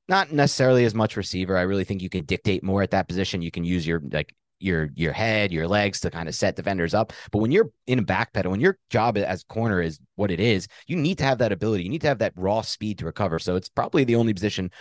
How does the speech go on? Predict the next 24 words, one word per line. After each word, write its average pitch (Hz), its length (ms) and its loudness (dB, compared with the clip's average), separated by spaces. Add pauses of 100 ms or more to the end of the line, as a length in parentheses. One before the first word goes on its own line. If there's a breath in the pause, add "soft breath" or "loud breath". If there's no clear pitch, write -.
(120 loud breath)
where 95 100 2
I 101 40 2
actually 90 220 -2
do 98 240 2
care 85 240 0
about 80 240 0
that. 82 120 -2
And 85 120 -2
I 87 60 -2
didn't 139 340 0
care 131 220 2
about 131 240 4
that 143 180 2
with 98 140 -2
DeAndre 92 420 -2
Baker. 98 400 0 (320 soft breath)
And 90 100 -8
I 87 100 -4
th-, - 120 -18 (520)
thought 107 200 0
that 101 140 0
was 95 120 -2
being 92 240 -4
overblown. 90 720 0